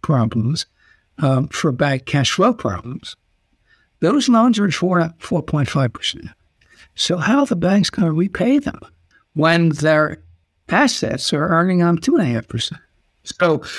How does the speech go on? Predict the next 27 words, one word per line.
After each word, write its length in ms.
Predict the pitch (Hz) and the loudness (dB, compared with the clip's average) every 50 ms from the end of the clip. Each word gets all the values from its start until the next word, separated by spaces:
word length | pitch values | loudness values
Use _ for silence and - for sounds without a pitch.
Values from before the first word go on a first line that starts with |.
| - | -4
what 160 | - 214 240 277 | -2 0 2 4
we 160 | 330 294 220 | 4 4 4
have 320 | 233 240 220 220 208 175 | 4 4 4 4 4 4
is 180 | 175 151 - - | 2 0 0 -2
the 100 | - 180 | -4 -4
first 640 | - - - 208 208 196 185 - - - - - - _ _ _ _ _ _ _ _ _ _ _ _ _ _ _ _ - | -4 -4 -2 0 2 2 2 0 -4 -10 -16 -20 -20 _ _ _ _ _ _ _ _ _ _ _ _ _ _ _ _ -2
of 300 | 175 165 147 147 143 - - - | 0 2 2 0 -2 -6 -8 -6
a, 360 | 160 156 151 147 147 147 151 - _ _ - | -2 -2 0 0 0 0 -2 -6 _ _ -2
well, 280 | - 180 185 139 131 | 0 0 0 0 0
it's 200 | 175 - - - | -2 -4 -2 -2
the 80 | - 151 | -2 -2
second 360 | - - 220 226 226 196 170 | 0 2 0 0 2 0 -2
time 260 | - - 180 151 127 | 0 0 -2 -2 -2
it's 120 | 123 - - | -4 -4 -2
happened. 480 | - 180 175 156 - - 113 117 - | 0 0 0 0 -2 -4 -4 -4 -4
It 120 | - 131 127 | -6 -8 -6
happened 360 | 120 139 147 - 196 180 160 | -6 -6 -4 -2 0 0 0
back 280 | - 135 135 143 - | 0 -2 -4 -2 -2
in 60 | 151 160 | 0 0
oh 180 | 165 156 139 | 0 2 2
eight. 220 | 127 113 107 - _ _ _ _ _ _ _ _ _ _ _ _ _ _ _ - - | 2 2 0 -2 _ _ _ _ _ _ _ _ _ _ _ _ _ _ _ -8 -6
It, 140 | 143 - - - | -6 -6 -4 -4
it's 200 | - 120 - - | -4 -4 -2 -2
happened 360 | 131 135 - - - 226 190 | -2 -2 0 0 0 0 0
again. 340 | 156 - 120 107 110 110 117 | 0 0 -2 -2 0 0 2
We 140 | 131 143 | 2 2
have 460 | 143 127 139 156 160 170 165 160 - | 2 2 2 2 2 0 0 -4 -8